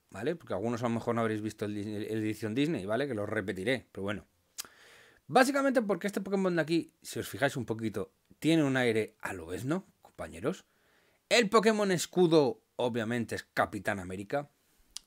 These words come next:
Dragapult, el Pokémon así fantasma, se da a mí un aire, o por lo menos a mí me recuerda a ese, eh, Visión, ¿vale? Luego tenemos a Trevenant, si este, si no habéis adivinado que este es Groot, compañeros, mm, un poco más de visión, ¿vale?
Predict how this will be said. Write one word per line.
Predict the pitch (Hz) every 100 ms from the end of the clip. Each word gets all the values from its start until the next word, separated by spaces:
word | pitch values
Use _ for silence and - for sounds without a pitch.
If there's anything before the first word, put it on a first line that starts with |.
| _
Dragapult, | 120 202 208 196 214 208 196 -
el | 175 165
Pokémon | 165 165 165 160
así | 147 151 143
fantasma, | 113 131 120 147 139 139 - _ - - - _
se | - - 165 165
da | 190 190 -
a | 147
mí | 165 175
un | 151
aire, | 156 160 147
o | 120
por | 123
lo |
menos | 131 156 143
a | 143
mí | 143
me | 139
recuerda | 123 117 180 135 117 _ _ _ _ _
a | 139 135 - 143
ese, | 151 - 139 120 -
eh, | 120 113 107 101 98
Visión, | 101 - 135 202 -
¿vale? | 95 117 202 - _ _ - -
Luego | 165 202
tenemos | 202 180
a | 147 101
Trevenant, | 135 151 170 196 -
si | - 117
este, | - 139 131
si | 131
no | 120
habéis | 127 120
adivinado | 120 117 123 113
que |
este | 113 117
es | 104
Groot, | 117 107 - _ - _
compañeros, | 92 95 95 107 95 - -
mm, | 101 85 82 85 85 82 85
un | 78 - -
poco | 98 98
más | 92
de |
visión, | 98 87 87
¿vale? | 85 123